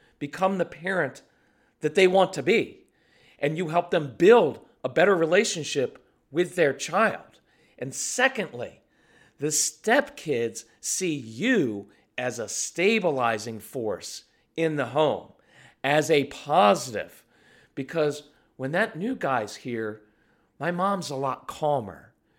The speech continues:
She doesn't overreact. He kinda, and it could be the stepmom. You can reverse, reverse the sexes, the genders, ho-, however you want. But it just, it, it gets too confusing if I, I switch it up all the time. But that new guy, when he's here,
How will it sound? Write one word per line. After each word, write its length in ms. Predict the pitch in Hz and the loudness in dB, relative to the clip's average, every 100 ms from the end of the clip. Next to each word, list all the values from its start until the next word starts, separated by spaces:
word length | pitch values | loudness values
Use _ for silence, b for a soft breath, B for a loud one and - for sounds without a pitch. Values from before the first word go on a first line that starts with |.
| _ - | _ -10
She 180 | - 160 | -8 0
doesn't 400 | 190 202 190 - | 2 2 -2 0
overreact. 1160 | 160 156 131 110 101 117 120 90 - - - b b b b b | 2 2 -2 -4 -2 -2 -2 -4 -12 -20 -20 b b b b b
He 140 | 175 | -12
kinda, 400 | 180 196 190 156 - b b b - | -6 -2 0 -2 -6 b b b -6
and 100 | 131 | -4
it 60 | |
could 160 | 131 143 | -2 -2
be 100 | 135 | -2
the 80 | 123 | -4
stepmom. 480 | - 110 113 98 98 | -4 -4 -4 -8 -4
You 140 | 156 | -4
can 140 | 175 156 | -2 0
reverse, 540 | 156 170 175 - - _ | 2 4 2 0 -8 _
reverse 440 | 127 127 135 156 156 | -6 -2 0 0 -2
the 80 | 143 | -4
sexes, 420 | 147 135 139 123 | -2 -2 -6 -10
the 80 | 131 | -6
genders, 380 | 127 123 117 | -4 -4 -6
ho-, 100 | - | -6
however 340 | 123 131 127 131 | -4 -2 -2 -2
you 140 | 131 | -6
want. 240 | 113 104 - b b b b - | -6 -10 -12 b b b b -4
But 120 | 131 | -2
it 40 | 127 | -2
just, 280 | 131 - | -10 -14
it, 140 | - - | -16 -10
it 140 | 135 | -8
gets 220 | 139 131 - | -6 -8 -10
too 100 | 135 | -10
confusing 580 | 123 107 117 107 101 90 - | -10 -8 -8 -8 -10 -14 -10
if 160 | - | -6
I, 160 | 107 104 | -6 -6
I 140 | 107 104 | -8 -8
switch 320 | - 117 123 | -8 -12 -6
it 80 | 107 | -6
up 140 | 101 | -6
all 100 | 104 | -8
the 60 | 95 | -8
time. 260 | 101 85 - b b b b | -12 -14 -16 b b b b
But 120 | - 135 | -6 -2
that 220 | 151 131 | -2 -2
new 200 | 156 196 | -4 -2
guy, 440 | 170 135 117 113 b b b | -2 -2 -2 -4 b b b
when 180 | - 120 | -8 -8
he's 360 | 113 147 175 - | -8 -10 -10 -8
here, 420 | 202 196 190 196 | -2 0 0 -6